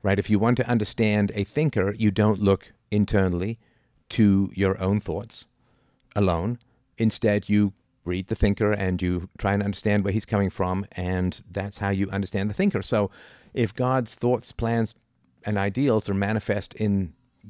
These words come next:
the physical creation of the universe, then to study the universe, which requires reason and evidence, does not alienate you from the mind of God, but rather brings you closer to the mind of God.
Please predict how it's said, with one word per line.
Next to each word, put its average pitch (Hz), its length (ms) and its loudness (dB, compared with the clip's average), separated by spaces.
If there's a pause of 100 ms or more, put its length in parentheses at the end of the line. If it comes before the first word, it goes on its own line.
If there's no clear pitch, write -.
the 107 100 -6
physical 107 340 0
creation 107 360 2
of 92 80 -2
the 107 60 -2
universe, 110 500 -2 (260)
then 107 120 0
to 98 60 -2
study 127 260 0
the 131 120 -2
universe, 113 600 0 (140)
which 104 180 -4
requires 98 420 -4
reason 104 240 0
and 113 80 2
evidence, 90 420 -2 (800)
does 104 140 -4
not 131 240 0
alienate 113 480 2
you 92 160 0
from 98 180 -2
the 95 60 2
mind 92 260 -2
of 90 80 -6
God, 135 220 -4
but 92 120 -2
rather 98 220 -2
brings 107 340 0
you 98 140 0 (200)
closer - 600 0 (380)
to 90 340 2 (180)
the 92 80 -4
mind 87 240 -2
of 78 100 -10
God. - 320 -10